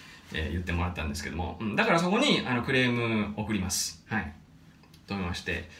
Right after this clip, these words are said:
えー、だから今日の、えー、この動画の意味っていうのは、まあ、その、たくさんあると思うんですよ。人種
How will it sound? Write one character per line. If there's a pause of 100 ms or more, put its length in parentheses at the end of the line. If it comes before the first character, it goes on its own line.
(280)
え
ー、
だ
か
ら
今
日
の、 (440)
え
ー、
こ
の
動
画
の
意
味
っ
て
い
う
の
は、 (180)
ま
あ、
そ
の、 (1600)
た
く
さ
ん
あ
る
と
思
う
ん
で
す
よ。 (140)
人
種